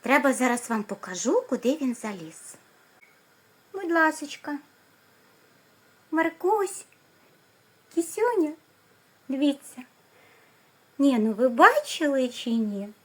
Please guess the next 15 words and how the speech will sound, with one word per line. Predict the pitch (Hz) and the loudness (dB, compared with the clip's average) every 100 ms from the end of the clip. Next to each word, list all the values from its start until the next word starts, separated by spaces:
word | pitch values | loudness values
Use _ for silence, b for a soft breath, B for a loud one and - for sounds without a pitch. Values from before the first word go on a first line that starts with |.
| _ | _
На | 247 262 | 2 2
тверде. | 233 220 262 208 185 254 277 269 208 175 _ _ _ b b b b b _ _ _ | 0 0 0 0 2 4 4 2 -2 -10 _ _ _ b b b b b _ _ _
Там | 294 311 | 4 4
ще | - 311 | 2 -2
всяке | - - 302 330 320 302 | -2 0 2 4 2 -2
складене | - 269 277 302 269 285 269 | 0 2 6 6 6 4 2
таке, | 269 269 - 294 294 - | 0 -4 2 2 2 0
коробочка | 269 277 330 277 - - | 2 4 4 2 -4 -6
така. | 262 254 - 247 214 - _ _ _ _ _ _ _ _ _ - | -4 -4 -2 -2 -2 -14 _ _ _ _ _ _ _ _ _ 0
Ну, | 339 320 | 2 6
дивіться, | 311 285 269 - 269 | 6 6 2 -2 0
ну, | 247 285 440 - _ _ _ _ - - 240 | 2 2 0 -8 _ _ _ _ -20 -8 2
я | 277 349 508 508 | 4 4 4 2
не | 349 294 277 | 4 4 6
можу. | 269 262 254 254 262 254 240 202 208 226 220 214 202 | 6 6 6 4 4 4 2 -2 -2 0 0 -2 -6